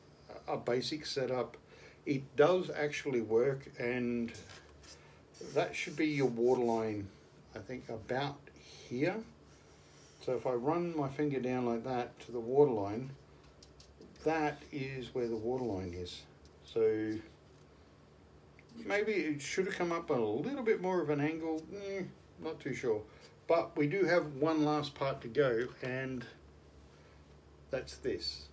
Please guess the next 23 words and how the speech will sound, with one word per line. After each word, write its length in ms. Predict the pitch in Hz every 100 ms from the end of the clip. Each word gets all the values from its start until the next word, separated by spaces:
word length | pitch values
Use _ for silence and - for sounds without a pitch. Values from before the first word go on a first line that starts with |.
| - 127
This 180 | 147
is 140 | 175 147
the 100 | 151
king 240 | 151 147
post. 440 | 131 95 92 - - - - - - - - - - - - - - - - - - - - - - - - - -
Okay, 240 | 123 120 - 135
um, 420 | 131 131 127 143
you 160 | 127 135
will, 160 | 131 143 - - 104 -
if 160 | - -
I, 20 |
I'm 640 | 107 - - - - - 98 92 95
not 160 | 95
too 120 | - 101
sure 180 | 120 113
if 60 |
I 40 | 135
can 100 | 143
get 160 | -
this. 220 | 107 98 - - - - -
Um, 420 | 131 131 131 120 - 127 120 - - 175
in 160 | 156
here, 260 | 151 180